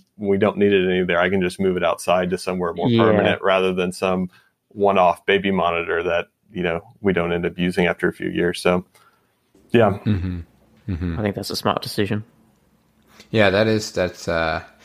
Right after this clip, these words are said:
Speaker 3: it's, it's, it's funny because that's, yeah, you always, it's the same thing, right? Your, your
Speaker 1: Yeah.
Speaker 3: baby monitor is a camera at the end of the day, so why not just get a camera, right?
Speaker 1: Yeah,
Speaker 3: I mean,
Speaker 1: I
Speaker 3: s-
Speaker 1: think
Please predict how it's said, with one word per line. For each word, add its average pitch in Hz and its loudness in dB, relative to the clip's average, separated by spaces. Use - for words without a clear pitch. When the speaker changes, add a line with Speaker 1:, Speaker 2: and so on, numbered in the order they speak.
Speaker 3:
it's, 180 2
it's, - -2
it's - -4
funny 175 2
because 110 0
that's, 117 0
yeah, 110 -2
you 101 0
always, 120 2
it's 113 -6
the 117 -6
same 175 2
thing, 104 -4
right? 76 -6
Your, 85 -2
your 87 2
Speaker 1:
Yeah. 117 6
Speaker 3:
baby 98 0
monitor 92 0
is 90 -2
a 85 -6
camera 80 -6
at - -12
the 85 -8
end 78 -8
of 80 -6
the 80 -6
day, 85 -8
so 76 -6
why 80 -2
not 82 -4
just - -14
get 82 -6
a 82 -8
camera, 85 -16
right? 107 -8
Speaker 1:
Yeah, 160 6
Speaker 3:
I - 6
mean, 147 4
Speaker 1:
I 143 6
Speaker 3:
s- 151 2
Speaker 1:
think 180 -2